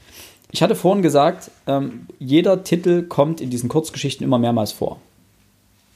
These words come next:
Dieser Titel kommt genau einmal vor und es ist der letzte Satz. „Du bist etwas mehr, Ciri, etwas mehr.“ Und das war für mich so ein Moment,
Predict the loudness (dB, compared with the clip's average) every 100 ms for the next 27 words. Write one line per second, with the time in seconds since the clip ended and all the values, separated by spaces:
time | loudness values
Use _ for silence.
0 | _ _ -20 _ _ -2 2 2 2 -2
1 | 0 -2 -4 -4 -4 -2 -4 -8 -2 2
2 | 2 2 2 0 -4 0 2 2 0 -6
3 | _ -6 -4 -4 -6 -6 -4 0 0 0
4 | -4 -4 -4 -6 _ _ _ _ _ -4
5 | -2 -4 -10 _ _ _ _ -20 -20 _
6 | _ _ _ _ -20 _ _ _ _ -2
7 | 0 0 -2 0 2 2 0 0 -4 -6
8 | -6 -6 -4 -4 -6 -14 -12 -10 -10 -12
9 | _ _ _ _ _ _ _ _ _ _
10 | _ _ _ _ -20 -20 -20 _ _ _
11 | _ _ _ _ _ _ _ _ _ _
12 | -2 -2 -2 -2 0 0 0 0 0 0
13 | -2 -2